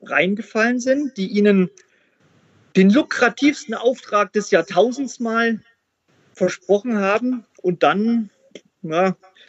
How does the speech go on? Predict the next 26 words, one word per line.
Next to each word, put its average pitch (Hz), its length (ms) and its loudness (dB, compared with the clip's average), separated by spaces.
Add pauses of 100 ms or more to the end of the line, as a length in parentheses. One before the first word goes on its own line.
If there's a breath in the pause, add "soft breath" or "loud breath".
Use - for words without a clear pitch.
stellt 185 300 2
sich - 80 -12
das 185 160 -2
Ganze 180 240 2
als 160 180 -2
Nuftnummer 143 640 -2
raus. - 580 -8 (420 soft breath)
Das 240 140 4
sind 277 140 0
unsere 277 260 0
Erfahrungen 247 840 -4 (600)
in 208 220 -6
unserem 208 680 0 (760)
Beritt. - 640 -2 (800)
Die 190 60 -2
Jungs 247 260 2
von 226 200 -2
der 220 100 0
C 214 160 -2
B 190 220 -2
Bank 247 360 -2 (760)
wollen 202 420 2 (240)
heute 233 300 2
dieses 202 360 -6
Thema 208 360 0
mal 185 440 2